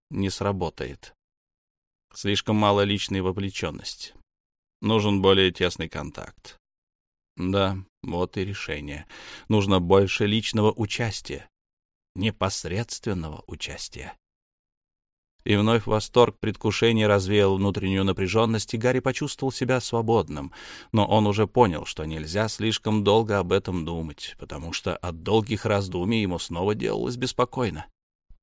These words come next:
Именно эта последняя мысль была самой пугающей,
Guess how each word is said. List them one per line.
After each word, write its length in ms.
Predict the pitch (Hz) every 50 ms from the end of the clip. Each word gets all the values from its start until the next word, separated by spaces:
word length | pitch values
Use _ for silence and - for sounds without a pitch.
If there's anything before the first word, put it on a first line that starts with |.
| _ _ _ _ -
Именно 500 | - 113 127 139 143 143 147 143 147 - -
эта 240 | 131 135 - - 117
последняя 580 | - 120 - - 120 120 120 110 113 113 110
мысль 420 | 110 107 101 107 110 104 - 113 107
была 280 | 95 92 90 92 90
самой 440 | 90 - - 87 85 87 90 87 87
пугающей, 800 | - - 90 87 78 71 71 69 65 65 - - - - 64